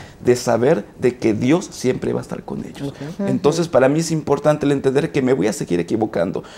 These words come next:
Speaker 1: No es permisividad, ¿no? Pero
Speaker 3: Claro.
Speaker 1: me voy a seguir equivocando, pero debo, debo tener la humildad de reconocer cuando me equivoco, la humildad de otorgar el perdón,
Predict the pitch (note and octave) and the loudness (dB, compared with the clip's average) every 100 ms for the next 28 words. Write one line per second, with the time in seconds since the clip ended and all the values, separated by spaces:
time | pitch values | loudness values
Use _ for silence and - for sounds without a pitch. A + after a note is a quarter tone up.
0 | - - F#3+ G3 F3+ C3 - A2 G#2+ G2 | -6 2 2 4 2 2 -2 0 2 2
1 | D2 F#2+ - - - - - G#3 D#3 C3 | 2 -4 -8 -18 0 4 6 6 4 6
2 | F#3 F#3+ E3 E3 C#3+ B2+ C3+ C#3+ E3+ F3+ | 6 4 2 2 2 0 0 0 0 -4
3 | - - A#2+ A#2+ G#3 - B2 C#3+ C3+ C3 | -10 0 6 6 6 4 4 4 4 2
4 | C3+ C3 B2 A#2+ A#2 A#2 E3 - - B2 | 6 6 4 2 2 0 -2 -6 -2 0
5 | B2 G#2+ A2+ - F3+ - G3+ F3 E3 D#3+ | 0 -2 -2 0 -2 0 -2 -2 -2 -2
6 | F#3+ - - - - - - A2+ C3 C3 | -2 0 -2 -4 -14 -20 -4 4 4 6
7 | B2 A#2 C3+ - - - A#2+ B2 - A#2+ | 2 6 6 4 -8 -2 4 6 4 2
8 | A2+ D#3 F3 F3 C#3 A#2 G2+ D#3 | 4 2 2 -2 -2 2 2 0